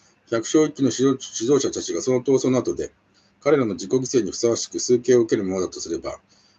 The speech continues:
一揆の歴史は地域社会の変革的伝統となって継承されるはずであり、そうなれば一揆指導者の先に述べたような自由な批判精神も、地域社会に受け継がれるはずのものである。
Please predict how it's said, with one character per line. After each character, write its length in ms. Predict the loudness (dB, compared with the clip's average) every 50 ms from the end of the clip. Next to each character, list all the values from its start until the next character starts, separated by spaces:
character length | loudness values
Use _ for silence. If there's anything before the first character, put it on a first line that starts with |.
| _ -8
一 160 | -6 -6 -6
揆 120 | -4 -4 -4
の 100 | -2 -2
歴 180 | -2 -2 -2
史 120 | 0 0 0
は 80 | 0 0
地 140 | -4 -6
域 100 | -4 -4
社 160 | 2 2 2 4
会 160 | 4 0 0
の 80 | 0
変 160 | 0 0 0 0
革 140 | 0 -2 -2
的 220 | -2 -2 0 4
伝 160 | 4 4 4
統 160 | 4 2 2 2
と 80 | 2
な 80 | 0 0
っ 40 | -2
て 100 | -6 -12
継 200 | -4 -4 -2 0
承 140 | 0 0 0
さ 80 | 0
れ 80 | -2 0
る 80 | 0 -2
は 80 | -2
ず 100 | -4 -4
で 120 | -4 -2 -2
あ 40 |
り、 140 | -2 -4 -6 _ _ _ _ _ _ _ _ _ _ -8
そ 120 | -2 0 2
う 40 | 2
な 100 | 4 2
れ 80 | 2
ば 120 | 2 0 -2
一 100 | -4 -6
揆 200 | -6 -6 -6 -2
指 100 | 2 2
導 100 | 2 2
者 100 | 2 0
の 100 | -2 -2
先 280 | -6 -6 -4 -2 0 0
に 60 | 2
述 140 | 0 0 0
べ 100 | -2 -2
た 80 | -2
よ 80 | -2 -2
う 20 | -2
な 100 | -4 -6
自 180 | -6 -4 -2
由 80 | 0 0
な 80 | 0
批 220 | -2 -4 -6 -6 -6
判 100 | -6 -4
精 160 | -2 -2 -2
神 220 | -2 -4 -6 -8 -10
も、 140 | -10 -12 -14 _ _ _ _ _ _ _ _ -12
地 140 | -8 -6 -6
域 140 | -4 0
社 120 | 0 2 2
会 140 | 2 0 0
に 80 | 0
受 100 | 0 0 -2
け 40 | -2
継 100 | 2 2
が 80 | 6
れ 80 | 6 6
る 80 | 6 6
は 80 | 2
ず 100 | 0 0
の 80 | -2 -2
も 140 | 0 0 -2
の 60 | -2
で 100 | -4 -4
あ 40 | -6
る。 80 | -8